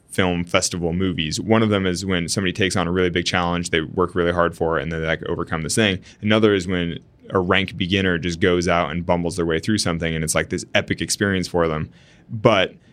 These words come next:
you know, it's largely because they're unprepared. And it's kind of a pet peeve of mine to watch beginner films like that where it's framed as, like, "We overcame this crazy thing." And you're like, "No, what you did is completely normal. You're just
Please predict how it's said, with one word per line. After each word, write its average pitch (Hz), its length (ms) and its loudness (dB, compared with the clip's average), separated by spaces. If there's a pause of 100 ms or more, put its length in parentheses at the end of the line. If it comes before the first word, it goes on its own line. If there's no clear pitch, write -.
(340)
you 123 180 -4
know, 92 100 2
it's 87 140 0
largely 90 300 2
because 85 340 0
they're 85 120 0
unprepared. 82 640 0 (460)
And 104 160 2
it's - 200 0
kind 139 200 0
of 139 80 -2
a 110 40 -2
pet 113 240 0
peeve 117 240 -2
of 92 120 -2
mine 87 300 0
to 98 100 -2
watch 87 280 2
beginner 98 360 -2
films 85 280 -4
like 80 140 -2
that 85 160 0
where 82 80 -2
it's 82 120 -2
framed 95 380 0
as, 85 120 -2
like, 82 120 -2
"We 104 140 -2
overcame 135 540 0
this 107 160 0
crazy 131 420 0
thing." 139 320 2
And 123 80 2
you're 120 120 2
like, 98 300 -2
"No, 110 380 -2
what 127 160 2
you 117 100 -2
did 135 220 4
is 113 100 0
completely 107 380 -2
normal. 101 480 0
You're 95 80 -2
just 87 160 -6